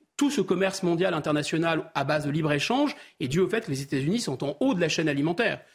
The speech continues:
Et il y a un économiste allemand, Franz Liszt, qui disait : « Quand on est monté, on tire l'échelle. » Autrement dit, quand on est puissant, on peut installer le libre-échange. Donc je pense que la Chine et l'Inde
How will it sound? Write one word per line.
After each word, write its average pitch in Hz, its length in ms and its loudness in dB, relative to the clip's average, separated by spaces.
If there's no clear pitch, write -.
Et 127 200 0
il 131 100 -2
y 139 60 0
a 131 60 2
un 123 120 -2
économiste 160 520 0
allemand, 156 440 2
Franz 143 320 -4
Liszt, 214 220 -2
qui 147 60 -12
disait : « 147 340 0
Quand 156 220 -4
on 147 100 2
est 143 80 2
monté, 175 540 0
on 147 100 2
tire 185 240 2
l'échelle. » 180 380 2
Autrement 147 320 0
dit, 208 160 -2
quand 160 180 -4
on 156 80 2
est 131 80 0
puissant, 175 380 -2
on 190 80 2
peut 156 120 0
installer 165 320 0
le 202 60 0
libre-échange. 151 460 0
Donc 160 120 2
je 202 80 2
pense 247 220 2
que - 80 -2
la 165 120 2
Chine 160 440 2
et 151 300 2
l'Inde 165 560 2